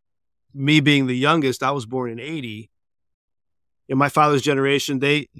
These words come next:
what was classic rock to them was just the top forty of the radio. What was classic rock to me is what my dad was listening to and what I still listen to. You know, it, it, it stops to me around ninety, or to my cousin,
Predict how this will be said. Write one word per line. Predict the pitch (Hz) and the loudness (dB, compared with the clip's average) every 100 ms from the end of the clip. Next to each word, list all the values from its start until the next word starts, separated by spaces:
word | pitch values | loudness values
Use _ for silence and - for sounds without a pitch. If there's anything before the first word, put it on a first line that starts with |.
| - | -20
what | 147 123 123 143 | -20 -14 -10 -8
was | 143 | -8
classic | - 160 - 131 | -2 -2 -2 -6
rock | 151 - | -6 -6
to | 143 | -6
them | 196 185 160 | -4 -4 -4
was | 151 139 | -4 -4
just | - 143 - - | -6 -8 -10 -10
the | 143 | -10
top | - 143 135 | -4 -4 -4
forty | 139 131 120 | -8 -8 -10
of | 107 | -12
the | 107 | -14
radio. | 117 127 110 101 104 _ _ _ _ _ | -10 -8 -10 -16 -20 _ _ _ _ _
What | 143 | -10
was | 143 | -6
classic | - 156 - | -2 -2 0
rock | 151 143 | -4 -4
to | - | -4
me | 165 220 160 - _ - | -4 -2 -2 -6 _ -12
is | 135 | -8
what | 139 | -8
my | 131 117 - | -10 -14 -8
dad | 139 123 120 | -6 -6 -10
was | 113 | -8
listening | 143 151 131 117 | -6 -6 -8 -10
to | - 113 110 _ _ _ _ _ _ | -12 -16 -18 _ _ _ _ _ _
and | 135 | -10
what | 127 123 | -6 -6
I | |
still | 120 - 151 | -6 -4 -2
listen | 131 117 - 101 | -2 -8 -12 -16
to. | 104 98 | -18 -18
You | 104 | -18
know, | 104 | -18
it, | 117 _ - | -18 _ -16
it, | 143 _ _ _ | -16 _ _ _
it | - | -12
stops | - - 165 147 - | -8 0 2 0 -2
to | - | -6
me | 139 147 160 139 | 0 4 4 2
around | 123 120 117 120 | -2 -6 -8 -4
ninety, | 147 190 156 113 107 - | -2 0 -2 -6 -16 -16
or | 123 120 117 - | -14 -14 -16 -20
to | 127 | -12
my | 131 | -10
cousin, | 123 165 190 147 139 135 | -4 -2 0 -2 -6 -8